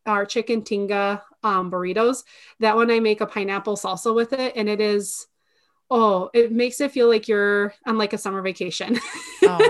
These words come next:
Speaker 2: nice.
Speaker 1: on the beach, because just, like, the pineapple salsa with, like, the warm,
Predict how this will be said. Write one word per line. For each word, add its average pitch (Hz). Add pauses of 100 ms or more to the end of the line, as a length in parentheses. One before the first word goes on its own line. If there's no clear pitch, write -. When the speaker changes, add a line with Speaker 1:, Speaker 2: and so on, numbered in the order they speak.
Speaker 2:
nice. 165
Speaker 1:
on 226
the 233
beach, 214
because 226
just, 220
like, 233
the 226
pineapple 214
salsa 202
with, 208
like, 196
the 202
warm, 196